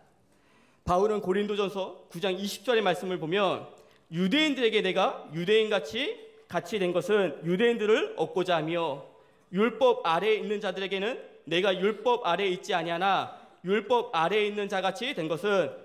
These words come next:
율법 아래에 있는 자들을 얻고자 하며 또 그 다음에 이십일 절과 이십이 절 말씀 보면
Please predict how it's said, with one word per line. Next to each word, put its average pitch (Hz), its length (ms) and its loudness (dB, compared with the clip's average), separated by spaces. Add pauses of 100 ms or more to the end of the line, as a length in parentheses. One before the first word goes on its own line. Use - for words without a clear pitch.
(100)
율법 226 440 2
아래에 170 280 2
있는 190 200 -4
자들을 185 540 0
얻고자 185 400 -2
하며 165 420 -8 (460)
또 226 100 4
그 220 120 0
다음에 208 180 2
이십일 202 420 -6
절과 202 280 0
이십이 202 360 -6
절 202 140 0
말씀 185 240 -2
보면 185 400 0